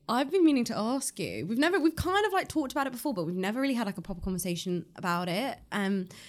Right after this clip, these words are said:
would you rather I didn't post in my underwear online?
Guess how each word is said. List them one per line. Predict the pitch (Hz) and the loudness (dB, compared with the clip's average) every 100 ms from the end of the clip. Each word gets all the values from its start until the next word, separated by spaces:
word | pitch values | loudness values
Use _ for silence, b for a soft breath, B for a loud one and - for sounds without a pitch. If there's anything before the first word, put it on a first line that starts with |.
| B B B B B B B - | B B B B B B B 0
would | 349 403 | 0 2
you | 453 403 | 0 0
rather | 349 339 285 120 | 2 4 4 2
I | 107 | 0
didn't | 170 185 165 | 0 0 0
post | 190 175 - - | 0 -2 -4 -4
in | 180 | -2
my | 175 | 0
underwear | 202 185 82 107 | 0 -2 -4 -2
online? | 156 147 76 196 | -2 -2 -4 -6